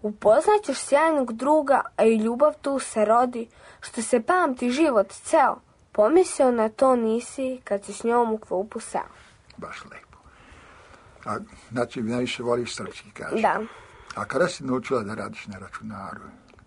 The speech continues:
Speaker 1: E, to sam, ovaj, naučila sa osam, devet godina, tako.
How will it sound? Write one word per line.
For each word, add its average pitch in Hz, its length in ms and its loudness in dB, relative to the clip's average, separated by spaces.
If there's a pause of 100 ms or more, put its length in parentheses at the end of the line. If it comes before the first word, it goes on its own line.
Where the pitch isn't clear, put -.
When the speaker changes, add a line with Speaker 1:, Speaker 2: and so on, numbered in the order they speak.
(160)
Speaker 1:
E, 214 380 6 (160)
to 320 180 4
sam, 302 240 2 (300)
ovaj, 214 500 4
naučila 226 720 4 (1300)
sa - 240 2
osam, 247 300 0
devet 202 320 4
godina, 214 460 -2
tako. - 440 -4